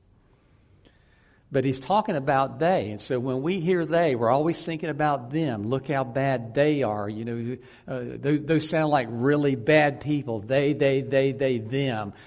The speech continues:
They are doing things that I wouldn't do. And I really do believe that this is a literary trap on the, uh, on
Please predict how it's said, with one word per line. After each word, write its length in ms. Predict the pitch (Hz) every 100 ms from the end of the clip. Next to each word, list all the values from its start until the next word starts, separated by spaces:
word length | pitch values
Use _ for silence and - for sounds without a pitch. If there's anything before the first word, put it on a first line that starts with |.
| -
They 160 | 143 160
are 100 | 156
doing 320 | 143 135 127
things 360 | - 131 120
that 100 | 117
I 260 | 131 143 165
wouldn't 440 | 147 139 123 120
do. 320 | 110 104 98 98 - _ _ _ _ _ _ _ _ _ _ _ _ _ _ _ _ _ _ _ _
And 120 | -
I 40 | 135
really 280 | 147 208 151
do 160 | 151
believe 400 | 131 120 147 151
that 100 | 117
this 200 | 123 147
is 80 | 135
a 80 | 123
literary 640 | 113 139 131 120 117 107
trap 520 | 101 - 165 110 98 -
on 280 | 113 113
the, 340 | 113 110 113 120
uh, 80 | 120
on 540 | 123 127 120 123 127